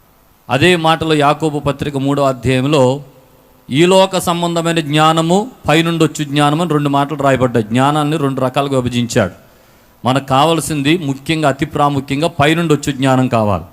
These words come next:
పైనుండి వచ్చు జ్ఞానం అంటే ఏంటో ఒక్క మాటలో చెప్తాను. దానియేలు గ్రంథంలో, దానియేలు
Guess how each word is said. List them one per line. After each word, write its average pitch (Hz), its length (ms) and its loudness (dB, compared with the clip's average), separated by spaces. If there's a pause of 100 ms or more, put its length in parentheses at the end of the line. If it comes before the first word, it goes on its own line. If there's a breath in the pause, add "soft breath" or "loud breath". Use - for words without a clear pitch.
(720 soft breath)
పైనుండి 175 360 2
వచ్చు 170 180 -2
జ్ఞానం 156 340 2
అంటే 151 280 0
ఏంటో 147 260 0
ఒక్క 143 160 -4
మాటలో 143 320 -2
చెప్తాను. 104 760 -6
దానియేలు 160 380 0
గ్రంథంలో, 143 460 -2
దానియేలు 139 580 2